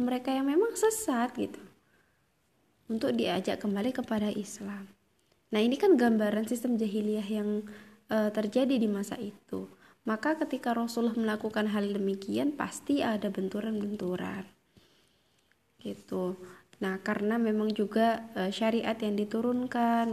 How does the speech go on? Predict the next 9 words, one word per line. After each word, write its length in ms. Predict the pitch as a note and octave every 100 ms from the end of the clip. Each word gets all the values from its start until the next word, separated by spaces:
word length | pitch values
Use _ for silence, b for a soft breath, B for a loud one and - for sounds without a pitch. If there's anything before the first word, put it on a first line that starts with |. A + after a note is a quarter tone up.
| G#3
gitu 240 | G#3 G3+
ya, 160 | F#3+ G3 b b b b _ _ _ -
eh, 400 | A#3+ G#3 G3+ G3+ G3+
oleh 160 | G#3+
Allah 320 | A3 G#3+ G#3+
Subhanahu 480 | G#3+ A3 G#3 G#3+ G#3
wa 40 | G#3
Ta'ala 340 | - G#3 D4+
ya 240 | D#4+ A#3+